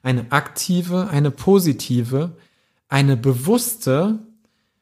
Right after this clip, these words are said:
und eine von dir gewollte Veränderung in die Richtung, in die du auch wirklich möchtest. Es geht hier um Umsetzung. Es geht darum, was anders zu machen als vorher und in die Richtung zu fahren, in die du möchtest.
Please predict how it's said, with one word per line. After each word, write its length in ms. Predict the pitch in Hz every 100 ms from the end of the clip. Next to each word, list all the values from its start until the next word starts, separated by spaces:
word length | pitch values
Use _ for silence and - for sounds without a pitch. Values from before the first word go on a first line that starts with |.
| _
und 200 | 185 196
eine 200 | 170 190
von 260 | 190 185 170
dir 140 | 202
gewollte 580 | 180 147 180 220 233 156
Veränderung 560 | - 143 135 156 151 143
in 200 | 143 143
die 220 | 196 202
Richtung, 440 | 196 196 - 170
in 120 | 156 151
die 160 | 170
du 120 | 170 170
auch 180 | 151
wirklich 380 | 160 160 160 -
möchtest. 800 | 160 185 - - 110 - - - - -
Es 160 | 165 -
geht 200 | 202 214
hier 160 | 196 175
um 120 | 165
Umsetzung. 720 | 202 247 180 117 113 127 123
Es 160 | 135
geht 200 | - 175
darum, 420 | 180 165 165 165 139
was 320 | 147 147 -
anders 420 | 208 233 202 -
zu 120 | -
machen 400 | 131 120 117 120
als 240 | 123 120 -
vorher 560 | - 135 139 170 202 233 - - - -
und 160 | 156
in 180 | 151 139
die 160 | 202 233
Richtung 380 | 190 - 190
zu 140 | 180 170
fahren, 320 | - 151 156
in 100 | 139
die 120 | 139
du 120 | 147
möchtest. 640 | 147 139 139 - - -